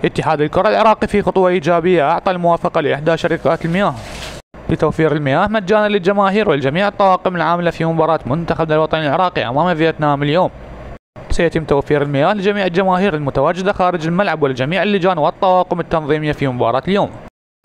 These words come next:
السعودي محمد العتيبي يقول: الشرطة أكبر نادي جماهيري في العراق، وشوف الملعب وتتأكدون. هل تتفقون مع تصريحه؟ برأيكم منو أكثر نادي جماهيري بالعراق؟ رسميًا استبعاد فرانكي دي يونغ من اليورو بسبب إصابته مع برشلونة،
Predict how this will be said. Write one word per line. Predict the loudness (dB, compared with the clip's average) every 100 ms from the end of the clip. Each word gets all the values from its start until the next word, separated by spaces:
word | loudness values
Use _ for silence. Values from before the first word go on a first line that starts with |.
| -6 -4
السعودي | 0 2 2 2
محمد | -2 0 0 2
العتيبي | 2 2 0 2
يقول: | 2
الشرطة | 2 0 0 0
أكبر | 0 0 0 2
نادي | 0 0
جماهيري | 0 2 2 2 0
في | 0
العراق، | 0 2 2 2
وشوف | -2 0 0
الملعب | 0 0 0 0 0
وتتأكدون. | -2 0 -2 0 0 0 -4 -14 -20 -20 -20 -20 -20 -18 -14 0
هل | 0
تتفقون | 0 -2 -2 0 2 0
مع | 0 0
تصريحه؟ | -2 0 0 2 0
برأيكم | 2 2 2 0
منو | 0 0
أكثر | -2 0 0
نادي | 2 0 0
جماهيري | 0 2 2 2 0
بالعراق؟ | 2 2 2 -2 -8 -16 -6
رسميًا | -4 -2 0 0 -2
استبعاد | -2 0 2 4 4
فرانكي | 2 0 0 -2
دي | 0 0
يونغ | 2 0 0
من | 0
اليورو | 0 2 4 4 4
بسبب | 2 -2 2 2 2
إصابته | -2 2 2 2 2 2 2
مع | 2 0
برشلونة، | 0 0 2 2 2 0